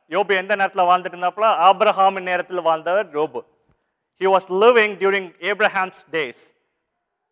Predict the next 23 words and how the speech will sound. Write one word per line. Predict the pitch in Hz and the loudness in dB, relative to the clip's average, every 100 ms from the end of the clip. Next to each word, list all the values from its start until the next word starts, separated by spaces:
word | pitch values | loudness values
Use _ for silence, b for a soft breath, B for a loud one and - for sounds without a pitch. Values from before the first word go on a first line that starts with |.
| _ _ _ _ _ _ _ _ _ _ _ _ _ 1077 _ _ _ _ _ _ _ _ _ _ _ _ - | _ _ _ _ _ _ _ _ _ _ _ _ _ _ _ _ _ _ _ _ _ _ _ _ _ _ -6
He | 240 | 2
was | 254 - | 2 2
rich. | 190 285 - - - _ _ _ _ _ _ | 0 0 0 -16 -20 _ _ _ _ _ _
He | 175 | -8
had | 196 220 | -2 2
everything. | 233 277 294 277 202 127 _ _ _ _ _ _ _ _ _ _ _ | 2 4 2 0 -2 -6 _ _ _ _ _ _ _ _ _ _ _
There | 151 180 | -4 -4
was | - | -4
no | 185 269 | 2 6
reason | 285 226 247 269 202 214 | 6 2 -2 -2 -2 -4
for | - 202 | 0 0
him | 214 | 0
to | 208 196 | -6 -10
seek | - 254 220 - 160 170 | -6 -4 -4 -4 -6 -4
righteousness. | 196 - 175 165 135 - _ _ _ _ _ _ _ _ _ _ _ | -4 -4 -10 -10 -18 -18 _ _ _ _ _ _ _ _ _ _ _
But | 139 143 | -12 -12
அந்த | 143 | -12
முதலாவது | 135 135 175 240 233 196 185 | -14 -6 0 4 4 4 -4
அதிகாரத்துல | 185 180 190 180 165 | -4 -6 -2 -2 -4
படிச்சு | 156 185 202 | -4 -6 -6
பார்த்தீங்கன்னா, | 180 175 185 165 139 156 196 _ _ _ _ _ _ _ - | -2 -2 -4 -12 -6 -6 -8 _ _ _ _ _ _ _ -8
sacrifices, | 214 233 226 - 190 170 165 | -6 -4 -6 -2 -2 -2 -8
he | 170 | -12